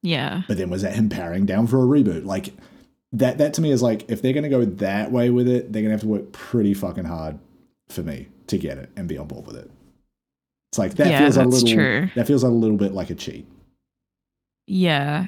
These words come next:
Speaker 1: It doesn't, it doesn't feel like, you know, when
Speaker 2: Dude, there was
Speaker 1: Petra
Speaker 2: a panel, there was a panel at pax Australia where they had a fucking funeral for Cade. What are you
Speaker 1: <laughs>
Speaker 2: gonna say
Speaker 1: That's
Speaker 2: to those
Speaker 1: true.
Speaker 2: people? What are you gonna say to them?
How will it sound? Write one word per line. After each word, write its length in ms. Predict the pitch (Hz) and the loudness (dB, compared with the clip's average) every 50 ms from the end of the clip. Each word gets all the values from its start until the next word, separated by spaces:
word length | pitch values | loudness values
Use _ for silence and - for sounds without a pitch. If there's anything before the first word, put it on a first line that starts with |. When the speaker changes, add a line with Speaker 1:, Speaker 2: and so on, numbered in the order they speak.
| - - | -4 -2
Speaker 1:
It 120 | 220 196 | -2 0
doesn't, 260 | 233 233 247 262 285 233 | 0 0 0 0 0 0
it 120 | - 220 | -2 0
doesn't 300 | 196 233 233 247 277 262 | 0 0 0 2 0 0
feel 220 | 269 - 285 277 277 | 0 2 2 2 2
like, 280 | 277 254 247 233 - | 2 0 0 -2 0
you 80 | 214 208 | 0 2
know, 220 | 208 208 214 233 | 2 2 2 2
when 440 | 262 269 285 285 277 277 277 277 269 - _ _ _ _ _ _ _ _ _ _ _ _ _ _ _ _ _ _ _ _ _ - - - - - _ - 135 | 2 2 2 2 2 0 0 -2 -4 -8 _ _ _ _ _ _ _ _ _ _ _ _ _ _ _ _ _ _ _ _ _ -20 -20 -20 -20 -20 _ -6 0
Speaker 2:
Dude, 220 | 147 151 135 107 127 | 2 4 4 6 6
there 100 | 143 156 | 6 6
was 120 | 175 - | 6 6
Speaker 1:
Petra 220 | 196 180 190 214 202 | 6 4 4 4 4
Speaker 2:
a 20 | 156 | 6
panel, 340 | 160 160 - - 127 123 - - | 6 6 6 6 4 4 2 2
there 100 | 127 127 | 2 2
was 80 | 127 123 | 4 4
a 60 | 120 | 2
panel 460 | 110 - - 123 127 123 120 120 117 | 0 0 0 2 4 4 4 2 2
at 160 | 104 113 107 - | 0 -2 -4 -2
pax 300 | - 113 107 104 - 113 | -4 -4 -4 -4 -4 -4
Australia 640 | 104 - - - 110 101 95 95 98 90 85 87 - | -4 -4 -2 -2 -2 0 0 0 -2 -2 -2 -4 -4
where 160 | 101 101 95 | -4 -2 -2
they 180 | 101 98 98 95 | 0 -2 -2 -2
had 360 | 101 110 104 98 101 95 - - - _ - | 0 0 0 0 -2 -4 -8 -12 -16 _ -2
a 140 | 123 110 104 | 0 0 0
fucking 520 | - - - 123 110 101 - 117 101 98 | -2 -2 -2 0 0 0 2 0 0 0
funeral 680 | 98 - - - 127 127 117 107 107 101 98 90 87 87 | -2 -4 -4 0 2 4 4 4 4 2 2 0 -2 -4
for 160 | - - 98 | -4 -6 -6
Cade. 520 | - - - 90 82 78 71 69 69 - - _ _ - - - - - - - - - - | -6 -8 -10 -10 -10 -10 -10 -10 -12 -14 -16 _ _ -20 -20 -20 -18 -20 -20 -20 -14 -6 0
What 140 | 117 131 139 | 4 6 6
are 40 | 131 | 6
you 60 | 127 | 6
Speaker 1:
<laughs> 40 | 139 | 6
Speaker 2:
gonna 80 | 127 | 4
say 120 | 123 - - 127 117 | 4 4 4 4 4
Speaker 1:
That's 60 | 110 | 4
Speaker 2:
to 100 | - - | 4 4
those 140 | 107 202 185 | 4 4 2
Speaker 1:
true. 60 | 170 113 98 | 2 2 2
Speaker 2:
people? 320 | 95 95 98 92 92 95 - - 131 - | 2 0 -2 -2 -4 -4 -6 -10 -6 -2
What 220 | 131 135 143 139 | 0 2 2 2
are 40 | 143 | 2
you 120 | 147 147 | 2 2
gonna 200 | 139 147 143 139 | 4 4 2 2
say 240 | 127 - 139 120 117 | 2 2 2 2 4
to 60 | 113 | 4
them? 280 | 104 95 85 85 85 - | 2 2 0 -2 -4 -8